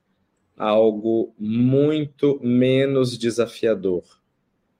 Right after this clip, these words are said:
e algo muito mais, é, factível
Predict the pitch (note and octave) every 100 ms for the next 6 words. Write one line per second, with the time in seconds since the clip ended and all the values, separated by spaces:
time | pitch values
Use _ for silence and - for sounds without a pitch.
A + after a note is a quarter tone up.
0 | _ _ _ _ _ _ G#2 G#2+ G#2+ G#2+
1 | G#2+ G2+ A2 A2 - A2 A#2 B2 C3 C#3+
2 | C#3 C3 B2+ A#2 A2+ A2 G#2+ G#2 G2+ -
3 | - - _ _ _ _ _ _ _ -
4 | G#2 G2 F#2+ F#2 F#2 F2+ F2 F2 F2 _
5 | _ _ _ _ _ _ _ _ _ _
6 | _ _ _ _ _ _ _ _ _ _
7 | _ _ _ _ _ - - C3+ - -
8 | - D#3+ C3+ A#2 G2+ -